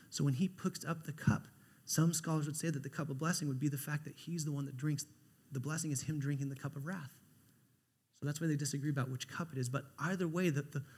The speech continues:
the point is made super clear. I don't think you need to get there on that idea which cup it is in this text alone. The point is made super clear. You can't partake in that cup and give yourself to idolatry outside of it. It doesn't make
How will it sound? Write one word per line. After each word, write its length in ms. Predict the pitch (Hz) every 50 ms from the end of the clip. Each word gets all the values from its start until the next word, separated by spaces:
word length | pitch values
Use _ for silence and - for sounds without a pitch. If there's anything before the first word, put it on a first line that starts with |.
| - - -
the 80 | 127
point 360 | - - - - 220 233 -
is 140 | 170 156 160
made 200 | 160 143 143 - - - - - - -
super 680 | - - - - - - - - 180 190 185 - 180
clear. 440 | 151 160 - - 180 160 139 120 - - - - - - - - - -
I 60 | 139
don't 80 | 165
think 120 | 160 165 160
you 60 | 170
need 120 | 175 147
to 40 | 147
get 220 | 139 147 170 165 156
there 260 | 151 143 139 131 127 - - - - - - -
on 180 | 135 135 131 127
that 200 | 147 143 131 - -
idea 260 | 135 135 135 139 139
which 200 | 131 135 131 -
cup 180 | - 143 135 131
it 80 | 135 127
is 80 | 120
in 140 | 131 139 127
this 180 | 127 131 - -
text 300 | - 135 127 - - -
alone. 300 | 127 127 123 117 110 - - - - - - - - - -
The 40 | -
point 220 | - - 175 180
is 80 | 175 160
made 160 | 160 156 156
super 220 | - 165 151 147 139
clear. 300 | - - 156 135 - - - - - - - - - - _ _ _ _ _ _ _ _ _ _ _ _ _ _ _ _ _ _ _ _ _ _ _ _ _ _ _ _ _ _ _ -
You 80 | 165
can't 80 | 175 175
partake 360 | 175 175 - - 170 156 160
in 80 | 147 139
that 180 | 143 139 -
cup 240 | - - 156 151 - - - - - - - - - - - - _ _ _ _ _ _ _ _ _ _ _ _ _
and 100 | 143 143
give 120 | 135 160 151
yourself 300 | 147 127 - 135 123 -
to 60 | -
idolatry 440 | 131 131 127 131 131 131 131 - 135
outside 300 | 131 131 - - 135 135
of 100 | 131 123
it. 100 | 123 - -
It 80 | 123 -
doesn't 320 | 139 139 139 151 151 147 - - - - - - -
make 320 | 147 143 143 139 139 -